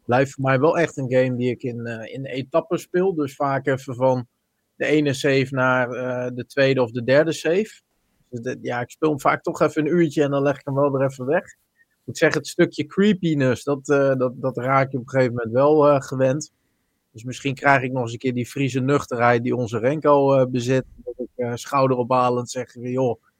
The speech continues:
ik heb Silent Hill twee, eh, uitgespeeld. Eh, maar van de andere kant, weet je, ik hoef hem niet zo heel snel uit te spelen. Dit is voor mij toch een beetje een, een, een tussenprojectje geworden.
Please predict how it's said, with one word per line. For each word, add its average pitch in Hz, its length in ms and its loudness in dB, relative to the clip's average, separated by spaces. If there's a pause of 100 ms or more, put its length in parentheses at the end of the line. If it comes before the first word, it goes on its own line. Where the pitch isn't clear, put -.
(260)
ik 131 120 -10
heb 131 120 -2
Silent 156 400 4
Hill 135 160 4
twee, 160 400 4
eh, 143 200 6
uitgespeeld. 135 880 -2 (800)
Eh, 120 120 -6 (320)
maar 123 500 -2
van 131 100 -8
de 127 60 2
andere 135 200 0
kant, 131 180 -4
weet 131 180 2
je, 135 80 -4
ik 131 100 -6
hoef 135 160 -4
hem 135 120 -4
niet 139 180 -4
zo 131 180 2
heel 127 260 0
snel 117 240 -6
uit 117 180 -2
te - 60 -16
spelen. 117 400 -4
Dit 117 100 -10
is - 80 -14
voor 120 120 -12
mij 120 380 -2
toch 131 180 -10
een 123 60 -10
beetje 120 280 -4
een, 117 160 -8
een, 123 160 -8
een 123 200 -10
tussenprojectje 135 840 0
geworden. 120 460 -4